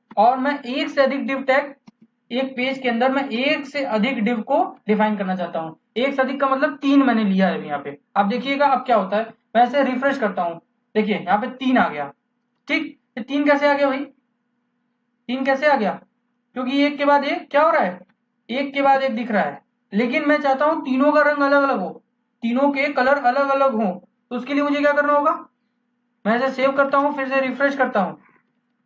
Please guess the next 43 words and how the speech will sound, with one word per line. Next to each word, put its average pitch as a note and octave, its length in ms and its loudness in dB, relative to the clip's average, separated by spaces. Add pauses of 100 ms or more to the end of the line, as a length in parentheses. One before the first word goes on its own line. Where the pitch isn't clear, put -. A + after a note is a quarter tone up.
(120)
ठीक C4+ 120 -4
है, D#4 80 2 (300)
कलर A3+ 200 2
बदल C#4 220 2
रहा E4 120 0
है? F#3 220 -4
नहीं, A#3+ 320 -2 (220)
मैं C4 160 0
तीनों C4 240 0
का D4 100 4
रंग C#4+ 160 -2
अलग C#4+ 220 2
अलग D4 160 -2
चाहता C4+ 220 0
हूँ G3 180 -4 (580)
या B3 120 0
तीनों C4+ 240 0
की C#4 100 -2
height B3+ 260 0
अलग C4+ 180 2
अलग C#4 180 0
चाहता A3 240 -2
हूँ। E3 160 -8 (420)
ठीक B3+ 120 -6
है, D#4 120 2 (240)
तीनों C4 200 0
की C#4+ 100 -2
position C#4 440 -2
अलग C#4 180 2
चाहता C4 220 0
हूँ, G#3+ 220 -2
एक A3 260 -4
बीच C4 200 -4
में C4+ 140 0
दिखे, C4 220 -4
एक C4+ 160 -2
left C4+ 240 0
में B3+ 100 -6
दिखे, B3+ 180 -4
एक C4 80 0
right B3+ 220 0
में A3+ 100 -4
दिखे। D#3 340 -8